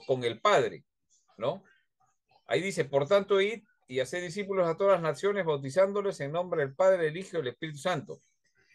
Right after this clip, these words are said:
La fórmula del bautismo que dio Jesús es en nombre del Padre, del Hijo, pero también del Espíritu Santo, o sea, la Trinidad, hay una relación, ¿no? Una relación personal. También hay una relación <coughs> con el Padre, con el,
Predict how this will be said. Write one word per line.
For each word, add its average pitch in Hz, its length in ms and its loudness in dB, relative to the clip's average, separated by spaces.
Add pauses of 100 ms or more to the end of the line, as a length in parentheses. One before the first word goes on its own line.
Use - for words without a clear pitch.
(200)
La 131 120 0
fórmula 220 440 4
del 151 120 6
bautismo 151 840 -4 (560)
que 123 120 -4
dio 165 160 -4
Jesús 190 560 -4
es 180 340 -4 (380)
en 120 140 -6
nombre 185 220 -2
del 143 100 -4
Padre, 185 280 2
del 151 120 6
Hijo, 196 260 -6
pero 120 180 -2
también 135 180 -2
del 180 120 -6
Espíritu 170 280 -4
Santo, 139 200 -2
o - 20 -8
sea, 160 140 -2
la 131 140 -2
Trinidad, 123 520 0
hay 117 120 0
una 175 180 -4
relación, 113 760 -4 (420)
¿no? 143 320 -6 (480)
Una 135 160 -2
relación 143 320 -2
personal. 135 500 -2 (540)
También 170 320 2
hay 190 120 4
una 202 160 2
relación 185 580 0 (480)
<coughs> - 380 0
con 120 160 -2
el 110 140 -4
Padre, 180 560 4
con 120 260 -2
el, 107 160 -8